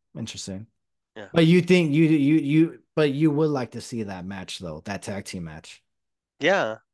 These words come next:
Speaker 2: I mean, hopefully they, it's a good outcome, <laughs> but, but, you know, but let's see what happens, you know, with that.
Speaker 1: All right, Ever.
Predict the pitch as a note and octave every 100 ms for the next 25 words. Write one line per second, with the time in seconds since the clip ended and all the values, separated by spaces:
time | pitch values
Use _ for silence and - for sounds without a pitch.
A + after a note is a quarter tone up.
0 | - C#3+ D#3 C#3+ C3 B2+ _ _ _ D3
1 | - D#3+ D3 C3+ B2 - _ - A#2 -
2 | A#2 B2+ A#2 C3 - A#2 A#2 A#2+ A3+ A3+
3 | _ - - - _ _ _ - B2 A#2
4 | A#2+ A2+ _ - B2 A#2 G#2+ A2+ A2 A#2+
5 | - B2 A2+ A#2 A#2 G#2+ G2+ G2+ G2 -
6 | G#2 - - F3 F#3+ F#3+ F#3+ F#3+ F#3